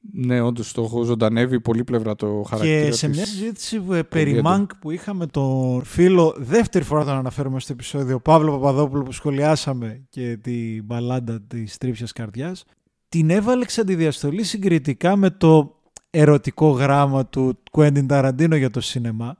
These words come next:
Speaker 2: το ότι, το οποίο δεν το, δεν το είχα σκεφτεί, πολύ σωστή παρατήρηση, ότι παρουσιάζει Ο Ταραντίνο την εποχή εκείνη με, με όσα συνέβησαν με τον Μάνσον, το ότι χάθηκε τότε η αθωότητα του σινεμά, που η αλήθεια είναι ότι από το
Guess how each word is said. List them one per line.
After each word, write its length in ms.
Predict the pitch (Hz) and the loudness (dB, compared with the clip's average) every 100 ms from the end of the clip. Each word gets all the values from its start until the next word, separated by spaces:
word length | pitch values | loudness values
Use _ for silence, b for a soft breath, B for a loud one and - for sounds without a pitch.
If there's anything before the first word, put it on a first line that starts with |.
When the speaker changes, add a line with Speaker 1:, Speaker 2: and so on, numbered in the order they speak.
| _ _ | _ _
Speaker 2:
το 100 | 151 | -8
ότι, 580 | 151 _ 160 160 156 151 | -8 _ -4 -2 -2 -4
το 80 | 151 | -6
οποίο 160 | 220 | -6
δεν 160 | 220 247 | -2 -4
το, 400 | - 240 190 147 | 0 2 4 2
δεν 120 | 139 185 | 0 -4
το 80 | 214 | -4
είχα 100 | 214 | -4
σκεφτεί, 380 | - 160 - 123 | -4 -6 -6 -6
πολύ 180 | 139 - | -6 -6
σωστή 240 | - - | -12 -8
παρατήρηση, 640 | 190 156 127 127 113 - | -4 -2 -2 -4 -6 -8
ότι 520 | 127 - 135 135 139 - - | -10 -4 -2 -2 -4 -10 -4
παρουσιάζει 1080 | 143 127 - 156 175 196 160 160 127 104 - _ _ | 0 0 0 0 2 2 -2 -4 -4 -8 -16 _ _
Ο 200 | - 156 | -2 0
Ταραντίνο 800 | - 156 147 139 139 175 175 165 151 | 6 6 6 4 4 2 2 0 0
την 180 | 147 147 | 0 0
εποχή 520 | 139 131 107 - 185 | 2 0 0 6 6
εκείνη 460 | 160 - 175 170 | 6 4 2 4
με, 220 | 147 139 131 | 2 2 2
με 160 | 131 | 4
όσα 300 | 147 170 160 | 4 4 0
συνέβησαν 760 | 147 147 135 156 151 143 143 123 | -2 -2 2 2 2 -2 -2 -2
με 140 | 123 | -2
τον 180 | 127 120 | -2 0
Μάνσον, 680 | 135 151 147 - 127 113 117 b b _ | 2 2 0 -2 -4 -4 -8 b b _
το 80 | 143 | -4
ότι 140 | 135 | -4
χάθηκε 560 | - 170 185 - - 156 | 2 6 6 4 -4 0
τότε 260 | 175 175 | 2 2
η 40 | 165 | 0
αθωότητα 420 | - 147 139 139 | 2 2 2 -2
του 100 | 131 | -4
σινεμά, 440 | - 131 123 127 | -2 0 0 0
που 100 | - | -2
η 80 | 160 | -4
αλήθεια 360 | 185 220 - 202 | -4 -8 -6 -4
είναι 140 | 208 | -4
ότι 160 | 190 180 | -4 -6
από 220 | 175 170 | -6 -6
το 300 | 160 151 | -4 -4